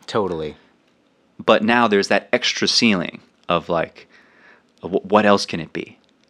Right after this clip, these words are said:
Speaker 2: with these two guys, with other people's relationship? And, and also a lot of it too is just for me as a kid, you know, I, I just, like, I, bands. Like, that's what I
Speaker 1: Mm-hmm.
Speaker 2: was into.
Speaker 1: Yeah.
Speaker 2: You'd go and see Metallica, you know?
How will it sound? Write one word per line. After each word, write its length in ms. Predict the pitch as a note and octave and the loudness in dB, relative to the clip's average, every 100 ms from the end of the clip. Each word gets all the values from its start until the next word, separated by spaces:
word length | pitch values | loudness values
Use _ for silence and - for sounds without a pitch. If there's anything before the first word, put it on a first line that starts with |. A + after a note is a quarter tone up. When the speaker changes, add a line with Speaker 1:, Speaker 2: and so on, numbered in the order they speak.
| _ _ | _ _
Speaker 2:
with 160 | F#2+ | -4
these 200 | - G#2 | 0 0
two 180 | - G#2+ | 0 -4
guys, 460 | F#2+ A#2 A#2+ A#2+ G2+ | 2 4 4 2 -4
with 100 | G2 | -4
other 200 | G#2 G#2 | -2 -2
people's 360 | - G#2 G#2 - | -6 -8 -8 -6
relationship? 760 | F#2 F#2+ - G2+ - G2 - _ - - - _ _ _ _ _ _ | -4 -4 -6 -8 -6 -8 -8 _ -20 -20 -20 _ _ _ _ _ _
And, 100 | G#3 | -2
and 140 | G3+ A3 | 2 4
also 200 | G3 D3 | 6 6
a 40 | |
lot 160 | C3 A#2+ | 8 6
of 80 | G2+ | 4
it 80 | F2+ | -2
too 160 | G#2 | -4
is 80 | F2 | -4
just 160 | F2+ - | -6 -4
for 120 | G2 | -4
me 140 | F2 | -4
as 120 | F2 | -6
a 20 | D#2+ | -8
kid, 460 | - - F2+ E2 | -8 -4 -2 -4
you 40 | F2 | -2
know, 60 | |
I, 260 | F#2 G2+ B2 | 0 0 -2
I 40 | |
just, 160 | C3+ - | -2 -6
like, 220 | F#2+ G#2+ - | -6 -6 -8
I, 200 | E3+ F3+ - C#3 - | -8 -10 -14 -16 -4
bands. 680 | B2+ G2+ F#2 - - - - _ _ - - _ | -2 0 -2 -6 -16 -18 -20 _ _ -20 -20 _
Like, 100 | B2 | -2
that's 200 | E3+ A#2 | 0 2
what 80 | A#2 | 4
I 40 | |
Speaker 1:
Mm-hmm. 40 | F#2 | 2
Speaker 2:
was 120 | F2+ | 0
into. 400 | A#2+ - - D#2+ | -2 -4 -12 -8
Speaker 1:
Yeah. 280 | G2+ G#2 F#2+ - _ _ - - | -4 -4 -4 -10 _ _ -20 -4
Speaker 2:
You'd 200 | G#2+ G#2+ | -4 4
go 180 | B2+ B2+ | 4 6
and 100 | A2 | 2
see 300 | - A2 G2+ | -2 -2 -2
Metallica, 800 | F2+ F2+ - F2 F2+ - - - _ _ _ _ _ _ _ _ _ | -4 -8 -4 -2 -2 -4 -10 -16 _ _ _ _ _ _ _ _ _
you 80 | E2+ | -10
know? 220 | F2 F2 | -6 -8